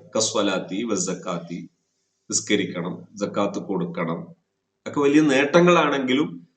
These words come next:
പ്രഥമ ദൃഷ്ടിയാണ് നമ്മൾ പറയുന്നത്. പ്രഥമ ദൃഷ്ടി, ദൃഷ്ടിയ മക്കാരിഹാണ്. ഈ പ്രഥമ ദൃഷ്ടിയുള്ള മക്കാരിഹും, അതായത് പ്രയാസമുള്ള കാര്യങ്ങൾ,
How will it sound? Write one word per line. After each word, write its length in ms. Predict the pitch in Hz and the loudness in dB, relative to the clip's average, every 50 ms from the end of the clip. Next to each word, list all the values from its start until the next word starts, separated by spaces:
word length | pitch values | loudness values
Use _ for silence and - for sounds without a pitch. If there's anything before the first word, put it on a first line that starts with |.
| _ _ - | _ _ 2
പ്രഥമ 380 | 131 139 135 139 165 170 185 196 | 4 6 8 8 8 8 8 6
ദൃഷ്ടിയാണ് 520 | 185 185 175 - - 151 139 123 117 113 | 6 6 4 4 4 2 4 4 2 2
നമ്മൾ 260 | 110 104 101 101 98 | 0 -2 0 -2 -2
പറയുന്നത്. 340 | 90 92 82 80 80 78 - _ _ _ _ _ _ _ _ _ - | -2 -4 -6 -6 -8 -12 -14 _ _ _ _ _ _ _ _ _ -6
പ്രഥമ 300 | 110 117 131 147 165 185 | -4 0 2 6 6 6
ദൃഷ്ടി, 520 | 180 185 165 151 - 160 156 143 135 127 | 6 6 2 2 0 0 -2 -2 -2 -2
ദൃഷ്ടിയ 300 | 123 127 123 123 - 139 | 0 0 -2 0 -2 -2
മക്കാരിഹാണ്. 720 | 139 123 101 - - 98 95 90 87 85 85 76 82 - _ _ _ _ _ _ _ _ _ _ _ _ - | 0 0 -2 -4 -4 -4 -2 -2 -2 -4 -6 -10 -14 -18 _ _ _ _ _ _ _ _ _ _ _ _ 4
ഈ 300 | 143 175 185 180 - - | 6 6 6 6 4 0
പ്രഥമ 300 | 123 127 123 143 147 175 | -2 0 2 4 6 6
ദൃഷ്ടിയുള്ള 520 | 180 185 180 - 165 170 160 151 143 139 | 6 4 4 2 4 4 4 4 4 2
മക്കാരിഹും, 800 | 135 123 - - - 113 117 110 107 104 98 98 98 95 101 101 - _ _ _ _ _ _ _ _ - - | 2 0 -2 -2 0 0 2 2 2 0 -2 -4 -8 -12 -12 -14 -16 _ _ _ _ _ _ _ _ -4 0
അതായത് 260 | 104 110 113 139 127 | 0 2 2 2 0
പ്രയാസമുള്ള 640 | 127 113 110 110 110 107 - 110 104 104 101 98 | 2 4 4 4 4 4 2 2 0 0 0 0
കാര്യങ്ങൾ, 480 | 98 92 87 95 95 92 92 90 90 - | 0 -2 -4 -4 -4 -6 -6 -8 -8 -10